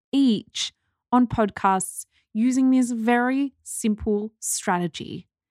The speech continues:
So what I've done is I've packaged it together in a free resource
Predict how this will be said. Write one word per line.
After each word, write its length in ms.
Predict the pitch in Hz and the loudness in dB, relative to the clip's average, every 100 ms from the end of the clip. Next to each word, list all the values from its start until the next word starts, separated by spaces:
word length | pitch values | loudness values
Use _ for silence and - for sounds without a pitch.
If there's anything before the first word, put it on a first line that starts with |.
| _ - | _ -6
So 260 | - 302 | 0 2
what 160 | 262 302 | 4 4
I've 160 | 440 | 4
done 240 | - 226 185 | 4 2 2
is 380 | - 180 180 - | 0 2 0 -2
I've 240 | 202 220 - | -2 -2 -4
packaged 500 | - 226 269 220 - | -6 -2 0 0 2
it 240 | 294 - | -2 -2
together 540 | - 254 214 196 190 185 _ _ _ | -8 -2 -2 0 -2 -4 _ _ _
in 140 | 226 220 | 0 2
a 140 | 208 | 0
free 640 | - - 240 262 294 330 - _ - | -4 -8 -2 2 2 0 -4 _ -14
resource 840 | 190 202 233 240 190 160 160 - | -2 2 2 0 -4 -4 -6 -8